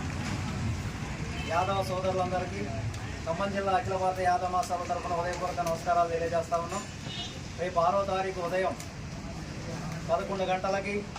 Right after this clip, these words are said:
కోసమంచి ఎస్ఆర్ బ్రదర్స్ ఫంక్షన్ హాల్లో అఖిల భారత యాదవ మహాసభ ఆధ్వర్యంలో కుర్మ యాదవుల సమస్యల మీద, గొర్రెల పెంపకందారుల సమస్యల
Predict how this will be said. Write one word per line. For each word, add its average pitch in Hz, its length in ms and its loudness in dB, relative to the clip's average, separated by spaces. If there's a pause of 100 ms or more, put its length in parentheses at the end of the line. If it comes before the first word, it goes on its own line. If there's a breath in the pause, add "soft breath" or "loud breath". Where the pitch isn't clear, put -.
(840)
కోసమంచి 208 580 2 (2500)
ఎస్ఆర్ 208 360 2 (2500)
బ్రదర్స్ 202 400 4 (120)
ఫంక్షన్ 180 280 0
హాల్లో 190 260 2 (760)
అఖిల 208 260 -2
భారత 196 180 0 (100)
యాదవ 190 300 2
మహాసభ 185 380 2
ఆధ్వర్యంలో 190 520 0 (1300)
కుర్మ 202 220 2 (120)
యాదవుల 196 400 2 (140)
సమస్యల 190 320 0 (100)
మీద, 190 120 0 (180)
గొర్రెల 196 200 0 (100)
పెంపకందారుల 185 560 0
సమస్యల 190 300 0